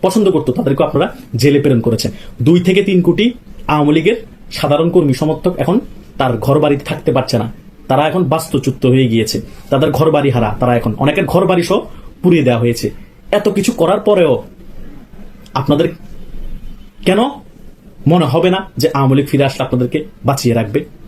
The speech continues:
এটা তো স্বাভাবিক, একটা সাধারণ মানুষই তো normally ইমাজিন করলেই বুঝতে পারে যে আমি যে সকল কার্যকলাপ করেছি, আওয়ামী লীগ ফিরে আসলে আমাদের কাউকে বাঁচিয়ে রাখবে না, তাই না? তাই তো, যেমন কাজ করেছেন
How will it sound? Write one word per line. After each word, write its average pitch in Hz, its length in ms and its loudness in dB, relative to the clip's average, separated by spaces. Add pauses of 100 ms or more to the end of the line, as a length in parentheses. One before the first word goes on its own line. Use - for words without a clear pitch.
(420)
এটা 196 100 -2
তো 262 60 2
স্বাভাবিক, 240 480 0
একটা - 140 -4
সাধারণ 190 340 0
মানুষই 196 260 2 (380)
তো 214 100 2 (360)
normally 190 280 2
ইমাজিন 202 360 2
করলেই 185 280 4
বুঝতে 165 280 -2
পারে 185 160 2
যে 160 80 0
আমি 156 120 2
যে 139 100 4
সকল 160 400 0
কার্যকলাপ 147 500 0
করেছি, 135 260 0
আওয়ামী 127 160 2
লীগ 139 80 0
ফিরে 151 180 2
আসলে 156 260 -2 (300)
আমাদের 127 240 2
কাউকে 120 340 0 (160)
বাঁচিয়ে 127 320 0
রাখবে 107 240 -2
না, 110 120 -8 (760)
তাই 123 160 4
না? 170 200 0 (120)
তাই 135 180 0
তো, 107 160 -4 (460)
যেমন 170 340 2
কাজ 226 180 -2
করেছেন 202 400 2